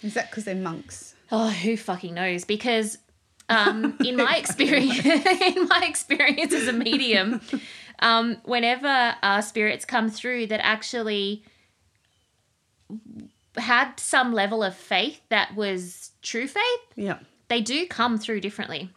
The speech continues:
Speaker 2: So potentially, who
Speaker 1: Right.
Speaker 2: knows? I don't
Speaker 1: Okay.
Speaker 2: know. I'd have to go and see.
Speaker 1: Yeah.
Speaker 2: There's also the Cavalier, and a Cavalier is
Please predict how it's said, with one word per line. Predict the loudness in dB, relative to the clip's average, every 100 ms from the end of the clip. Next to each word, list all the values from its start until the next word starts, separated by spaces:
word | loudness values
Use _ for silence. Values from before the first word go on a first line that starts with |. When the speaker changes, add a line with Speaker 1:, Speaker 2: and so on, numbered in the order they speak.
| _
Speaker 2:
So | -8 0 2 2 -4 -14 -14
potentially, | -6 -4 -4 -4 -6 -8 _
who | -4
Speaker 1:
Right. | 0 0
Speaker 2:
knows? | -2 -6 -2
I | -2
don't | -2
Speaker 1:
Okay. | -2
Speaker 2:
know. |
I'd | 0
have | 0
to | 0
go | -2 -2
and | -6
see. | -10 -12 -12
Speaker 1:
Yeah. | -12 -10 -10 _ _ _ _ _ -16 -16 -20 -20 -20 -20 _ -2
Speaker 2:
There's | 0 2
also | 2 0 0 0 2 0 -2 -4
the | -6 -4 -4 -4
Cavalier, | -2 0 -2 -2 -2 -4 -6 -10 _ _
and | -2 -2
a | -2
Cavalier | -2 -2 -2 -4 -2 -2 -4
is | -4 -4 -4 -6 -8 -12 -20